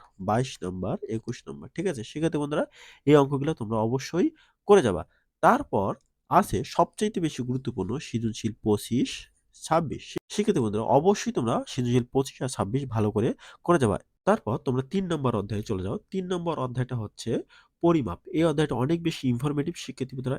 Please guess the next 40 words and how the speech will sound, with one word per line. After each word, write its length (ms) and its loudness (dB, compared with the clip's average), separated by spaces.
এখানে 340 -4
অনেক 280 0
বেশি 220 -4
তথ্য 300 0
মুখস্থ 380 -2
রাখতে 280 -6
হয়, 240 0
অনেক 240 2
শিক্ষার্থীদের 560 -4
জন্য 220 2
এটা 320 2
অ-, 240 0
অনেক 300 0
হার্ড। 400 2
সেই 160 4
জন্য 180 0
আমি 180 0
তোমাদের 340 0
জন্য 420 -2
অঙ্ক 280 0
অনেক 360 0
কমে 260 0
রাখছি। 260 -4
তোমরা 300 -2
উদাহরণ 600 4
ছয় 380 2
আর 60 -2
সাতে 320 -6
চলে 240 0
যাও 100 0
শিক্ষার্থী 360 -6
বন্ধুরা। 240 -4
উদাহরণ 340 -2
ছয় 240 -6
আর 60 -4
সাত 260 -10
তোমাদের 260 -2
জন্য 280 -6
গুরুত্বপূর্ণ। 640 -4
তোমরা 220 0